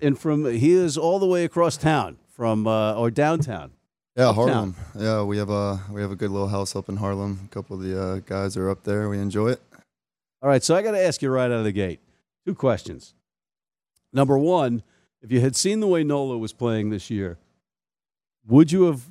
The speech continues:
Speaker 1: left Nola?
Speaker 2: Yeah, that's a tough one. Uh, definitely would have liked to have that, uh, back line, uh, they had this year. Um, last year, that would have helped us out a lot. But, uh, now they're playing great ball. Um, you know, they've had three tough losses in, in a row, but, uh, I'm
Speaker 1: Road.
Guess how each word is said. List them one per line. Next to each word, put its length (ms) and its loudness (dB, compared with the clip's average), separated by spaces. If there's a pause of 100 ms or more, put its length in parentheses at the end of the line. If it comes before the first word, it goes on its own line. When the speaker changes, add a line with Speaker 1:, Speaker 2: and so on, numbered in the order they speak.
(460)
Speaker 1:
left 340 0
Nola? 360 0 (480)
Speaker 2:
Yeah, 220 6
that's 240 0
a 20 -14
tough 300 0
one. 200 -2
Uh, 440 -4 (520)
definitely 300 2
would 160 0
have 80 0
liked 220 -2
to 220 2
have 180 0
that, 180 2
uh, 140 2
back 320 0
line, 380 -2 (180)
uh, 380 -6 (260)
they 140 -4
had 320 -4
this 200 -4
year. 320 -4 (120)
Um, 280 -8
last 240 -4
year, 80 -8
that 120 -6
would 100 -6
have 80 -4
helped 180 -8
us 120 -12
out 80 -8
a 40 -8
lot. 300 -6
But, 160 0
uh, 280 0
now 160 -2
they're 120 0
playing 220 -4
great 200 -2
ball. 420 0
Um, 120 -8 (560)
you 80 -12
know, 60 -8
they've 180 -4
had 220 -4
three 180 -4
tough 420 -4
losses 500 -4
in, 160 -6
in 160 -6
a 40 -6
row, 320 -2
but, 220 -2
uh, 240 -2 (480)
I'm 80 -8
Speaker 1:
Road. 400 4